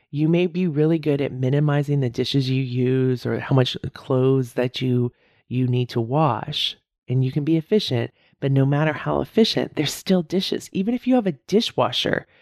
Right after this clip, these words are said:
there's still the unloading of the dishwasher and putting away. There's also the ability to outsource. You can outsource,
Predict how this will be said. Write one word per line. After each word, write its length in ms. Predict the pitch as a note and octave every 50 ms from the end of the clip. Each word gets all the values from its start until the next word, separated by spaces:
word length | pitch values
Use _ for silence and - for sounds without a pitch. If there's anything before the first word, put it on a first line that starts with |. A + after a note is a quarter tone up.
| _ _ _ _
there's 160 | _ - C#3 -
still 240 | - E3+ D#3+ D3+
the 260 | C#3+ C#3 B2 A#2 B2 - -
unloading 560 | - D3 D3+ D#3+ E3 D3+ C#3 C3 B2 A#2 A#2+
of 140 | B2 A#2+ -
the 80 | -
dishwasher 680 | C3+ - - - - - - - - - - - - -
and 200 | - C3 B2+ -
putting 280 | - C3 B2 B2 B2+ B2+
away. 520 | B2+ B2+ C3+ B2+ A#2+ A2+ B2 - - _ _ _ _ _ _ _ _ _ _ _ _ _
There's 200 | - C#3+ C#3+ -
also 300 | D#3+ D#3+ D3+ - D#3 C#3+
the 140 | C3+ C3+ C3
ability 400 | B2+ B2+ C3 C3 C#3 C#3 C#3 C#3
to 100 | - -
outsource. 600 | - - A#2 A#2 A2 - - C#3+ C#3+ D#3+ F3 -
You 80 | - F#3+
can 140 | - A3+ G#3+
outsource, 800 | G#3 F3 - - - - C3+ C3+ D3 F3 G#3 - - - -